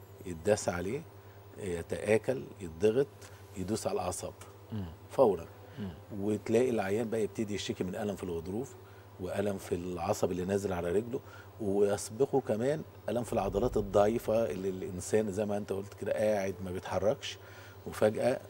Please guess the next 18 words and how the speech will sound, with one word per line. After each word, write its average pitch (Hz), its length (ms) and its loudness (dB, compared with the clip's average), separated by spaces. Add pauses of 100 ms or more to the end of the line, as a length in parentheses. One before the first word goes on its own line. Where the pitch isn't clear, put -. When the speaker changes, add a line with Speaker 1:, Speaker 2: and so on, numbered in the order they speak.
Speaker 1:
عاوز 101 340 2
يعمل 101 180 0
حركة، 120 360 0 (480)
أو 101 120 2
شباب 113 380 4
بيلعب 110 240 4
جيم 117 300 -2 (1200)
و-، 98 360 0
والمدرب 101 560 4
يقول 110 180 0
له 98 80 2
شيل 110 360 0
و-، 104 60 0
و-، 101 920 4
و-، 95 80 2
ويشجعه 101 640 2
ويشيل 107 480 0
غلط. 113 280 4